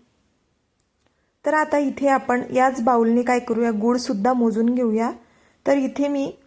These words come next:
पाऊण वाटी गूळ आपल्याला यामध्ये घालायचा आहे. तर एक वाटी टाकून दिलेला आहे किसून आणि नंतर आणखी आपल्याला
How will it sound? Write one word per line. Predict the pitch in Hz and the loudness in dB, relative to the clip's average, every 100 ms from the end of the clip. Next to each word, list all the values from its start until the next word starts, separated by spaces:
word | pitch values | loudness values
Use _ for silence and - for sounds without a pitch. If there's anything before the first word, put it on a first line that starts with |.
| _ - | _ 0
पाऊण | 247 247 285 | 2 2 2
वाटी | 294 285 | 2 0
गूळ | 226 226 254 | -4 -2 0
आपल्याला | 269 262 240 233 | 0 0 -2 0
यामध्ये | 233 226 214 226 349 - _ _ | 0 0 0 -2 -4 -10 _ _
घालायचा | 233 240 220 214 208 233 | -2 0 2 0 0 -2
आहे. | 233 220 277 - - | 0 0 -4 -6 -8
तर | 247 233 | -4 -2
एक | 233 262 | -2 -2
वाटी | 269 277 | -2 0
टाकून | 262 233 233 | -2 -2 0
दिलेला | 226 240 226 226 | 2 2 0 0
आहे | 233 226 | -2 -4
किसून | 233 233 240 269 - _ _ _ _ _ _ _ _ _ _ _ _ _ | -4 -6 -4 -4 -6 _ _ _ _ _ _ _ _ _ _ _ _ _
आणि | 226 214 220 | -6 -2 -2
नंतर | 220 214 254 381 - _ _ _ _ _ _ _ _ _ _ _ _ _ _ _ _ _ _ _ _ _ _ _ _ _ _ _ _ _ _ | -2 0 -2 -4 -6 _ _ _ _ _ _ _ _ _ _ _ _ _ _ _ _ _ _ _ _ _ _ _ _ _ _ _ _ _ _
आणखी | - 240 233 285 | -4 -4 -2 -2
आपल्याला | 269 226 233 233 | -2 -2 -2 -2